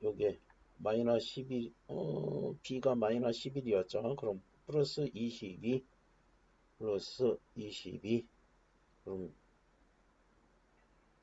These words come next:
뿔뿔 만들었고, 사 에이,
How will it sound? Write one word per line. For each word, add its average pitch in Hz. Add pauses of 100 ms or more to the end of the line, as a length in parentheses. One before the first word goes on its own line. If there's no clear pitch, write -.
(120)
뿔뿔 123
만들었고, 104
사 135
에이, 110